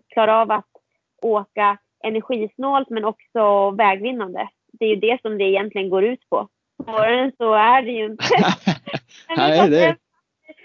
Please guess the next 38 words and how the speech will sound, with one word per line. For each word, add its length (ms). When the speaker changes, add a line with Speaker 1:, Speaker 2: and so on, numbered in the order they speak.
Speaker 1:
det, 460
det... 220
kan 140
låta 300
så 100
enkelt, 380
men 420
ja, 320
nej, 320
det 120
är 40
komplicerat 680
det 60
här 140
med, 420
eh, 260
teknik. 420
Det 120
är 160
det. 180
Speaker 2:
Men 120
det 100
sa 180
Ingmar 260
Stenmark 500
en 120
gång 180
och 80
det 60
är 40
svårt 360
att 60
förklara 440
för 120
de 180
som 140
inte 180
begriper. 520